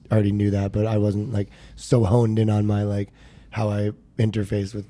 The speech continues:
the world, 'cause it's the first time anything, I've done anything.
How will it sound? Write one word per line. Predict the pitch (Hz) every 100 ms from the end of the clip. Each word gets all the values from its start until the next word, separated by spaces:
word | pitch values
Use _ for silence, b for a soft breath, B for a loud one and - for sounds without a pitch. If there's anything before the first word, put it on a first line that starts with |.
| _
the | 113
world, | 110 110 98
'cause | 120
it's | 95
the | 110
first | 123 107
time | - 110 104 113
anything, | 113 101 107
I've | 107 101
done | 117
anything. | 107 107 104 117